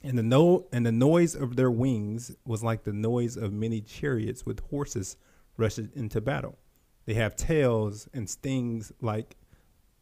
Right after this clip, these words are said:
scorpions, and their power to hurt people for five months is in their tails. They have as king over them the angel of the bottomless pit.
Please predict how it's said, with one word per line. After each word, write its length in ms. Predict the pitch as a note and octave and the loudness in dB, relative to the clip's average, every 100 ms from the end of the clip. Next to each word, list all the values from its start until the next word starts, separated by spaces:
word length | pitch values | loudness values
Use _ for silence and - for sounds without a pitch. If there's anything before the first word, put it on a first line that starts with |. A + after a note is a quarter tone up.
| _ - | _ -18
scorpions, 720 | - D#3+ A#2+ G#2+ - A2+ - | -6 0 0 -2 -8 -14 -10
and 160 | A#2 A2 | -6 -2
their 100 | G#2+ | -2
power 380 | - C3+ C#3+ C#3 | -2 -2 0 0
to 140 | A#2+ | -2
hurt 240 | G2+ C3 - | -2 -2 -2
people 320 | A2+ A2+ G#2 | -6 -6 -6
for 140 | G#2 | -6
five 300 | - A#2+ A#2+ | -4 -2 -2
months 400 | A#2 G2+ F#2+ - | -2 -6 -8 -10
is 120 | G2+ | -8
in 140 | G#2 G#2 | -6 -6
their 140 | G2+ | -6
tails. 500 | F#2+ A2+ G2+ - C#3 _ _ _ _ _ _ - | -6 -6 -6 -8 -20 _ _ _ _ _ _ -16
They 160 | B2+ A2+ | -4 0
have 340 | A#2+ C#3+ D3+ | 2 2 2
as 300 | C3 B2 B2 | 0 -2 -2
king 420 | - - E3 D3+ B2+ | -4 -8 -4 -4 -2
over 280 | C#3 B2+ | -2 -2
them 240 | G2 G2+ G2+ | -4 -4 -6
the 120 | - | -6
angel 300 | A#2 B2 A#2 | -4 -2 -2
of 80 | G#2+ | -4
the 60 | |
bottomless 480 | G2+ G#2 G2+ G2+ - | -4 -6 -6 -8 -8
pit. 300 | - G#2+ - | -4 -4 -4